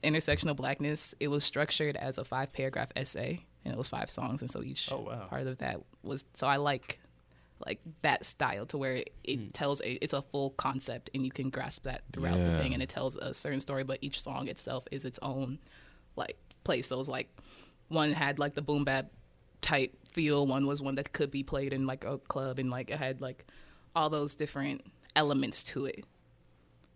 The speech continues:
Speaker 1: Yeah, I would say Intersectional Blackness, at least in the sense of approach, not necessarily sound, 'cause that
Speaker 2: Yeah.
Speaker 1: first
Speaker 2: Bounces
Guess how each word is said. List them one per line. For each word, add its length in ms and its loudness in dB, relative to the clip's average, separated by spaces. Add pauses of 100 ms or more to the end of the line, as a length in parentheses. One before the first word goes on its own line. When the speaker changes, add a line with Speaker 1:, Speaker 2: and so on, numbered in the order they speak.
(140)
Speaker 1:
Yeah, 200 -4 (180)
I 80 -6
would 100 -4
say 160 -2
Intersectional 440 -2
Blackness, 380 -6
at 80 -2
least 200 -2
in 140 -4
the 100 -4
sense 200 -6
of 100 -10
approach, 380 -8
not 120 -6
necessarily 360 -6
sound, 260 -6
'cause 160 -4
that 160 -6 (540)
Speaker 2:
Yeah. 240 -4 (500)
Speaker 1:
first 220 0
Speaker 2:
Bounces 40 6